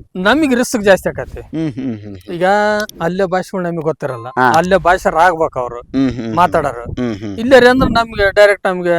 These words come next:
Speaker 1: ಎಲ್ಲ ಇಲ್ಲೇ ಬಂದು ತಗೊಂಡ್ ಹೋಗ್ತಾರಲ್ಲ.
Speaker 2: ಹ್ಮ್, ಹ್ಮ್.
Speaker 1: ಆಮೇಲೆ ಅಲ್ಲಿ ಕಮಿಷನ್‌ಗಳು ಜಾಸ್ತಿ, ಟ್ರಾನ್ಸ್‌ಪೋರ್ಟ್ ಇರ್ತೈತಿ. ಬರೋದ್ ಲಾಭ ಬರಲ್ಲ ಅಂತ ಹೇಳಲ್ಲ, ಲಾಭ ಬಂದೇ ಬರ್ತೈತಿ.
Speaker 2: ಹ್ಮ್.
Speaker 1: ನಮಿಗೆ ಹೋಗಿ ಬರೋ ತನಕ ನಮಿಗೆ ಇದು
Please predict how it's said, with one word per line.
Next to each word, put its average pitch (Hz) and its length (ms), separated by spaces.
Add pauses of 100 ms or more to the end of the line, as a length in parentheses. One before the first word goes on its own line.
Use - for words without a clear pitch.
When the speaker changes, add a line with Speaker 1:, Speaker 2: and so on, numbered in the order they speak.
(220)
Speaker 1:
ಎಲ್ಲ 175 180
ಇಲ್ಲೇ 175 220
ಬಂದು 170 200
ತಗೊಂಡ್ 156 220
ಹೋಗ್ತಾರಲ್ಲ. 127 480
Speaker 2:
ಹ್ಮ್, 123 200
ಹ್ಮ್. 107 120
Speaker 1:
ಆಮೇಲೆ 208 260
ಅಲ್ಲಿ 208 260
ಕಮಿಷನ್‌ಗಳು 190 500
ಜಾಸ್ತಿ, 139 380
ಟ್ರಾನ್ಸ್‌ಪೋರ್ಟ್ 196 460
ಇರ್ತೈತಿ. 135 400 (420)
ಬರೋದ್ 190 340
ಲಾಭ 190 220 (140)
ಬರಲ್ಲ 196 220
ಅಂತ 185 220
ಹೇಳಲ್ಲ, 165 220
ಲಾಭ 165 220
ಬಂದೇ 180 240
ಬರ್ತೈತಿ. 160 400
Speaker 2:
ಹ್ಮ್. 113 160 (520)
Speaker 1:
ನಮಿಗೆ 262 380 (420)
ಹೋಗಿ 254 180
ಬರೋ 233 240
ತನಕ 220 180 (100)
ನಮಿಗೆ 226 300
ಇದು 185 160